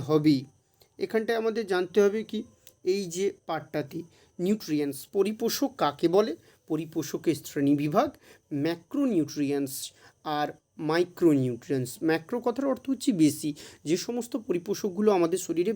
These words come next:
বেশি পরিমাণে প্রয়োজন হচ্ছে, এ, সেগুলো সম্পর্কে জানতে হবে, যেমন কার্বোহাইড্রেট, প্রোটিন, ফ্যাট। আর একটা হচ্ছে মাইক্রোনিউট্রিয়েন্টস, মানে যেগুলো পুষ্টিতে খুব অল্প পরিমাণে আমাদের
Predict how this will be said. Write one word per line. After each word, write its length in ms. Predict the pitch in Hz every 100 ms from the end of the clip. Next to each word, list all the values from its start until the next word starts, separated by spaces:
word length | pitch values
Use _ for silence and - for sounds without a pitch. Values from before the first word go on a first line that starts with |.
| 160
বেশি 200 | 139 214 196
পরিমাণে 320 | 160 151 151 143
প্রয়োজন 320 | 156 147 147 131
হচ্ছে, 220 | 131 - - _ _ - - - _ - -
এ, 40 | 151 135 -
সেগুলো 280 | 170 151 196 -
সম্পর্কে 340 | 247 240 220 240
জানতে 220 | 254 247 262
হবে, 120 | 254 233
যেমন 160 | 208 220 220
কার্বোহাইড্রেট, 420 | 208 214 214 214 -
প্রোটিন, 260 | 202 214 202
ফ্যাট। 180 | - 196 - - - -
আর 60 | 160 190
একটা 120 | - 247
হচ্ছে 160 | - 233
মাইক্রোনিউট্রিয়েন্টস, 1400 | 165 156 156 139 135 - _ _ 156 139 - 143 139 135 -
মানে 140 | 226 254 180 -
যেগুলো 400 | 196 170 208 247 311 196
পুষ্টিতে 380 | 160 - 185 233
খুব 120 | 302 294 170
অল্প 180 | 151 151 165 156
পরিমাণে 400 | 151 151 175 320 - - - - -
আমাদের 240 | 151 151